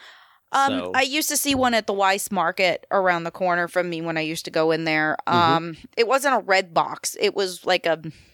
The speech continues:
Speaker 1: generic Redbox
Speaker 2: <laughs>
Speaker 1: machine. Um,
Speaker 2: Movie box.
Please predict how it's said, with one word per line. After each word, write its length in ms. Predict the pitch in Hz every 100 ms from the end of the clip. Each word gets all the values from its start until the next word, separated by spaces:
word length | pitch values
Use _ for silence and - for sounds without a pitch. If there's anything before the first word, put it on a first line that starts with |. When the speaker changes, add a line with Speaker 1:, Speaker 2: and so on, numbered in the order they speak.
| _ _ - - _ _ _ _ _ _ -
Speaker 1:
generic 720 | 175 190 175 170 165 165 165 -
Redbox 840 | - 165 175 226 214 269 - - -
Speaker 2:
<laughs> 140 | 151 262
Speaker 1:
machine. 500 | 277 277 254 285 294 - - _ -
Um, 460 | 214 208 214 208 196 - - - -
Speaker 2:
Movie 280 | 190 247 175
box. 580 | 151 117 - - -